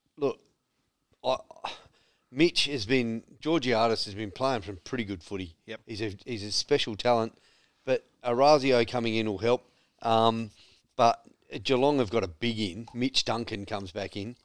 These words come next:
Speaker 2: Ooh.
Speaker 1: Um, and, yeah, so that pushes Sean Higgins to Medi sub.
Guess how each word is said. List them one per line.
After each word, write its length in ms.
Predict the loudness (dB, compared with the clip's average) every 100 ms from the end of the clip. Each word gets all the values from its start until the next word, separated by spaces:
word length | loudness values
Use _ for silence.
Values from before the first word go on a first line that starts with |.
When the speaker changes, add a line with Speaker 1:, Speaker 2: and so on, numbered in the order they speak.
| -12
Speaker 2:
Ooh. 260 | -6 -6 -4
Speaker 1:
Um, 540 | 0 2 2 0 -8 -14 _ _ _ _
and, 440 | -6 -4 -4 -6
yeah, 440 | -4 2 2 2 -6
so 360 | -6 -2 0 -2 -6 -20 _
that 220 | -6 -4
pushes 420 | -2 0 -2 -4 _ _ _
Sean 440 | -4 0 0 0
Higgins 640 | 0 0 -2 -4 -10 -14 _ _
to 100 | -4
Medi 320 | 0 0 -2
sub. 400 | -4 -2 -4 -8